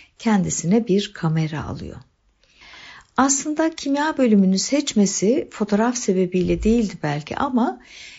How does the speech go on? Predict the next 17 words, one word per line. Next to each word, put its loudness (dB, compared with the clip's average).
e, 2
dönemin 6
analog 4
fotoğrafçılığı -2
ve 2
banyo 4
işlemleri -2
düşünüldüğünde 0
kimya 2
çok -6
yerinde 4
bir 2
tercih -2
oluyor. -8
Zaten 2
tezini 2
de 0